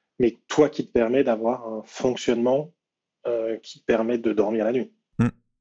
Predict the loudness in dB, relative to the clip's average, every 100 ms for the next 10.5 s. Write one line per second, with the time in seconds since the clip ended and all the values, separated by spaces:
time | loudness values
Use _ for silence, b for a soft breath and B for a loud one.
0 | _ 0 4 4 2 0 0 2 4 4
1 | 2 2 0 0 2 2 2 2 2 2
2 | 0 -2 0 2 2 2 0 -4 _ _
3 | _ _ -2 0 0 0 -2 -4 0 0
4 | 2 2 0 -2 -4 -2 0 0 0 0
5 | 0 -2 -6 -6 -8 -8 b b b b
6 | b b b 0 0 0 -2 0 2 2
7 | 0 -4 0 2 2 2 0 0 2 2
8 | 0 -2 -4 -6 -6 -2 -2 0 -2 0
9 | -2 0 0 0 -2 0 0 0 -2 -4
10 | -2 -2 -4 -12